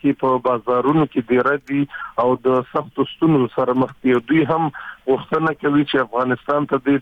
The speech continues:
د تګ اجازه ورکړی شي. آه، د تورخم چارواکي وایي چې تر اوسه پورې ورته د دغې نیټې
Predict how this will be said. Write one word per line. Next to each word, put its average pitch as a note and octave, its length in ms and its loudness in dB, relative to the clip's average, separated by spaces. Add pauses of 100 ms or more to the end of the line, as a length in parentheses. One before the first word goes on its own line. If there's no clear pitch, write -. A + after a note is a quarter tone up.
د A#2+ 240 2
تګ C#3 140 -2 (160)
اجازه A#2+ 420 0 (160)
ورکړی A#2+ 420 -2 (100)
شي. B2 140 2 (600)
آه، D3+ 180 2 (160)
د E3 240 2
تورخم E3 480 0
چارواکي D3+ 720 0
وایي D#3 200 2
چې - 140 -6 (140)
تر C#3+ 160 2
اوسه D3 240 -4
پورې C#3+ 260 2
ورته C3+ 300 -2 (560)
د - 0 - (240)
دغې D3+ 320 2
نیټې C3 360 2